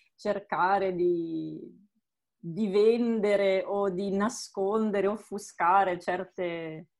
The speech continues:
certe cose poco palatable con un, eh, che ne so, con un, con una veste più accattivante, ma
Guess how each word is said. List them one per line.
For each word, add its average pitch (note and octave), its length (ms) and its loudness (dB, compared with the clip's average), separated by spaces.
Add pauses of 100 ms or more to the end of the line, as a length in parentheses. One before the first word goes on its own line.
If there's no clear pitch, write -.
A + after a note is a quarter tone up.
(280)
certe G#3 280 -4
cose F#3+ 320 -2
poco F#3 600 -2
palatable G#3 800 2 (760)
con F#3 220 2
un, G3 240 0
eh, D#3 680 -6
che - 80 -14
ne E3 80 -16
so, - 220 -18
con - 100 -12
un, E3+ 260 -8
con F#3 140 -6
una F#3 100 -2
veste E3 300 -2
più - 100 -8
accattivante, F3 840 -2
ma D#3+ 180 -2